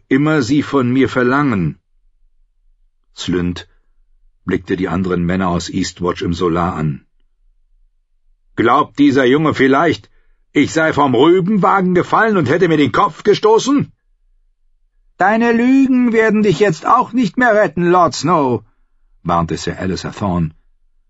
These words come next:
»Wir werden die Wahrheit schon aus dir herausholen, Bastard.« »Ich habe euch die Wahrheit gesagt.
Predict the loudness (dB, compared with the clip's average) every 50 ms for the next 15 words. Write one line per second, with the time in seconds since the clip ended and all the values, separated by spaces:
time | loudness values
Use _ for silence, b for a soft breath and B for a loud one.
0 | _ _ _ _ _ _ _ 2 2 2 4 4 2 2 2 2 2 0 0 0
1 | 0 2 2 4 4 4 2 0 0 0 0 0 0 2 2 2 2 2 2 4
2 | 4 4 4 2 2 0 2 2 4 4 2 2 0 0 2 2 0 0 -2 -4
3 | -2 0 2 2 2 0 -4 -8 _ _ _ _ _ _ _ _ _ _ _ _
4 | _ _ _ _ _ _ _ _ _ -2 -2 -2 0 0 0 2 2 2 0 0
5 | -2 -2 -2 0 2 0 0 0 -2 -2 0 0 0 -2 -4 -6 -12